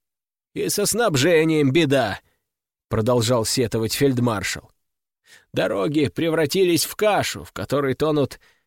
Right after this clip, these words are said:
обозы с порохом и провиантом. Вместо сена для коней — гнилая солома.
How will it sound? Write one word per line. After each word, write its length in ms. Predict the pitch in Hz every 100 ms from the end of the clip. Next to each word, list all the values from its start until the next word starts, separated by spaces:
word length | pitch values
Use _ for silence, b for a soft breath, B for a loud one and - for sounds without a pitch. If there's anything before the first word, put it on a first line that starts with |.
| _ -
обозы 440 | 107 - 147 151
с 100 | -
порохом 600 | - 175 170 - 127 127
и 140 | 110
провиантом. 920 | 98 156 151 165 175 170 127 101 80 - _ _ _ _ _ _ _ b b b
Вместо 500 | 101 165 214 - 190
сена 420 | - 220 214 196
для 200 | 156 175
коней — 580 | - 180 175 170 117 85 _
гнилая 540 | 117 127 180 208 196 147
солома. 640 | 190 185 185 151 95 85